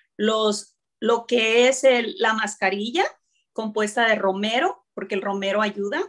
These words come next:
al, al crecimiento del cabello y a mantener el cabello saludable. Eh, le agregaba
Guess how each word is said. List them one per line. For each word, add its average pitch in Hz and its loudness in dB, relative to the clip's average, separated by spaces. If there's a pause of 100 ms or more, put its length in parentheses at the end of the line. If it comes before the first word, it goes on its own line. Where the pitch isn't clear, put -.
(800)
al, 208 -2
al - -2
crecimiento 208 -4
del 220 -2
cabello 208 2
y 262 -2
a 233 -2
mantener 196 -4
el 202 -6
cabello 202 0
saludable. 202 -2 (600)
Eh, 220 -2
le 247 2
agregaba 277 -2